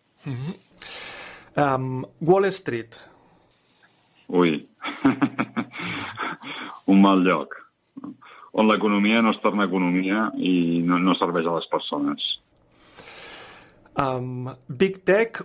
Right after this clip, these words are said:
Speaker 1: o gafam, que en diuen?
Speaker 2: Ning-, ninguna de les dues m'agrada.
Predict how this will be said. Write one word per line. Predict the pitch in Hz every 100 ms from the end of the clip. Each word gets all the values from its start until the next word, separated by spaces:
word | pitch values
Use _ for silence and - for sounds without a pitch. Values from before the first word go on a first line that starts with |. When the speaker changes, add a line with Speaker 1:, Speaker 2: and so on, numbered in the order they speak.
| -
Speaker 1:
o | 156 139 135
gafam, | 131 156 143 113 113 110 113
que | 120
en | 117
diuen? | 117 101 104 104 - _ _ _ _ _ _ _ _ _ _ _ _ -
Speaker 2:
Ning-, | 92 90 - 92
ninguna | 90 92 98 104
de | 104
les | 101 90
dues | 101 110 101
m'agrada. | 98 90 82 80 76